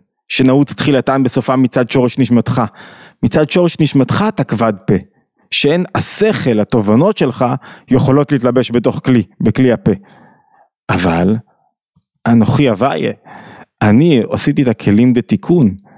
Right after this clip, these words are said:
ואת עולם התוהו. אני אעזור לך לקחת את האורות הגדולים,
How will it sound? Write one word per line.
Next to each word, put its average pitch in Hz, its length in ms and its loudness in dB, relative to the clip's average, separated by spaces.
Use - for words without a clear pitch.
ואת 120 280 0
עולם 117 280 0
התוהו. 123 400 0
אני 151 280 4
אעזור 147 360 0
לך 113 240 -4
לקחת 143 360 -2
את - 140 -2
האורות 110 520 2
הגדולים, 113 520 2